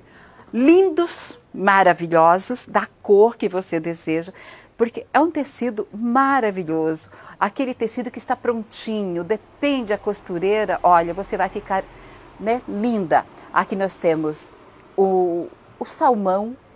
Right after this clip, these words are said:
nós temos o lilás, temos o branco e temos o vermelho. Lindos, não é? Mas aqui do lado,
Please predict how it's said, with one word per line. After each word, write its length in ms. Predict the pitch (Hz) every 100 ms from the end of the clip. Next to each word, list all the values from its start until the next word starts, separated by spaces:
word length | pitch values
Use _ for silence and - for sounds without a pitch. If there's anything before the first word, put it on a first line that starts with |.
| _ - - _
nós 240 | 202 233
temos 380 | - 180 160 160
o 80 | 165
lilás, 920 | 151 143 135 127 165 262 - - - - - - - - - - -
temos 360 | 190 156 147 156
o 40 |
branco 560 | 139 139 131 156 311 359 - - - - - - -
e 120 | 262
temos 340 | - 226 151 160
o 60 |
vermelho. 720 | 180 180 220 269 196 147 117 - _ - _ _ _
Lindos, 440 | 226 262 202 151 139
não 180 | 131 160
é? 140 | 285 - _ - - - _
Mas 360 | 427 466 494
aqui 280 | 427 403 240
do 140 | 226 285
lado, 500 | 220 226 392 240